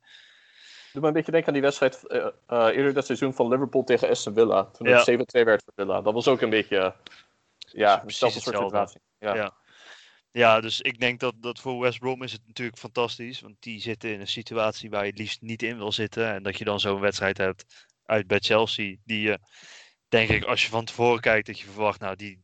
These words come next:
Speaker 2: die schrijven ze vast weg voor een verlies. Eh, dat je daar toch drie punten pakt. Nou ja, dat is,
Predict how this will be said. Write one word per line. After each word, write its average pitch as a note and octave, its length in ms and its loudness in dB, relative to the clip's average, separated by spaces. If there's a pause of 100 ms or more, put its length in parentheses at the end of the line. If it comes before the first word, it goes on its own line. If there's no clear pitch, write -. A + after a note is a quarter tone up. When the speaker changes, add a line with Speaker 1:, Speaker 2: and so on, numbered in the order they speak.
(140)
Speaker 2:
die G#2+ 140 -14
schrijven G#2 380 -2
ze F#2+ 120 -14
vast G2 240 -8
weg G#2+ 260 -4
voor G#2+ 140 -10
een G2 60 -10
verlies. G#2 400 -10 (600)
Eh, A2 400 0
dat G#2+ 160 0
je A2+ 60 -4
daar A2 140 2
toch A2 200 -4
drie A2 220 -2
punten B2 320 -8
pakt. F#2 240 -8
Nou G2 120 -8
ja, F2+ 60 -8
dat F#2+ 200 -8
is, - 340 -12